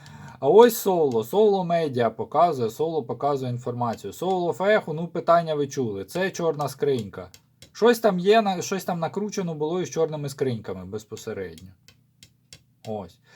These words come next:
Мало того, крім скриньок, самі по собі якісь речові докази є. Ну, Феху це то, що матеріальне конкретно йде.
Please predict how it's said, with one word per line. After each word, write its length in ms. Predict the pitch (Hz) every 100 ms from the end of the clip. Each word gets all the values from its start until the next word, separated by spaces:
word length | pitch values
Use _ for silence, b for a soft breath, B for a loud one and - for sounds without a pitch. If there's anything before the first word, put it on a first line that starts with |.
| B
Мало 340 | 139 185 240 240
того, 340 | 226 208 202
крім 300 | 202 214 202
скриньок, 540 | 180 202 214 208 175 -
самі 280 | 185 180
по 160 | 185 180
собі 280 | - 180 190
якісь 500 | 156 127 151 127 - b b
речові 440 | 139 151 170 165
докази 640 | 151 151 151 107 95 95
є. 300 | 90 87 85 - -
Ну, 260 | 160 170
Феху 340 | 143 208 220 185
це 140 | 156
то, 140 | 151
що 140 | 160 165
матеріальне 680 | 151 139 160 147 113 98
конкретно 680 | 90 113 113 120 104 - 90
йде. 240 | 87 90